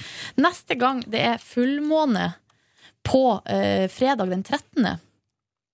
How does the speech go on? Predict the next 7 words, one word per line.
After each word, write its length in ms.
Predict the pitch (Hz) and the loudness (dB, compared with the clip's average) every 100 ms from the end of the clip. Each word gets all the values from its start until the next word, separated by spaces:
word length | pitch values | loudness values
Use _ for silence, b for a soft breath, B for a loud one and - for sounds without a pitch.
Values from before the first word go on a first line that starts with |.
| - | -6
da 220 | 262 254 254 | 2 4 2
skal 280 | - 269 269 | 2 2 2
vi 60 | 190 | 0
altså 220 | 196 202 | -2 -6
helt 400 | - 240 240 - | 0 0 0 -6
tilbake 500 | 185 202 220 - - | -4 -2 -2 -4 -4
til, 320 | - 208 233 | 0 0 0